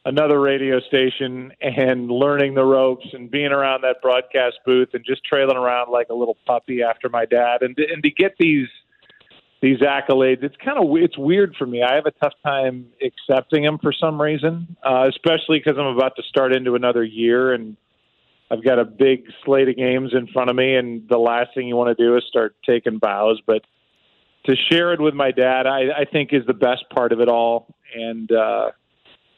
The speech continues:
and that's the part that, that I think makes it so special for my family. It's, and, and it does for me. I, I think without that, it just feels like a, you know, a nice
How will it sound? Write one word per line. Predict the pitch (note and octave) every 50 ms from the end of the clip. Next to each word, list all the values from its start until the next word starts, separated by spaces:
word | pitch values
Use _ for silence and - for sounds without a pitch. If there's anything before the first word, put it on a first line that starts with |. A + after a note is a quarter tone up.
| _ _
and | - A#2+ B2
that's | B2+ C3+ C3+ C3+ C3 -
the | - C3+
part | - - C3 B2 A#2+ A#2+ -
that, | B2 A#2+ A2+ G#2+ -
that | A#2+ A#2+ A#2
I | A#2 A2+
think | A2+ - B2+ B2 B2
makes | A#2+ A#2+ A2+ G#2+
it | A#2 G#2 -
so | - A#2+ G#2+
special | - - - A#2 A2 - - A#2+ - -
for | A2+
my | - G#2 G2+ - -
family. | A#2 G#2+ G#2 G#2 G2+ G2+ G2+ G#2
It's, | G#2 G2+ - -
and, | - C#3 C3+ C#3
and | D3+ D#3+ D#3+ D3+ D#3
it | F3+ F3+ D#3 -
does | - E3+ D#3+ D#3+ C#3+ - -
for | C#3 B2+
me. | B2 B2 A2+ G#2 G#2
I, | G#2 A2+ B2+ B2+ C#3
I | C#3
think | - - D3+ D3+ -
without | - C#3+ B2+ C#3 C#3 D3 D3 -
that, | - D3 C#3 C3+ C3+ - _ _ _ _ _ _ _ _ _ _ _
it | - C3+ B2+ _ -
just | C3+ C#3 C3+ - -
feels | C#3+ C#3 C3+ B2 A2+
like | C3 B2+ A#2+ - -
a, | B2+ A#2 A2+ A2 A2 A2 - - _
you | - B2 A#2
know, | G#2+ G#2 G#2
a | G#2 G#2
nice | G#2+ A2 G#2+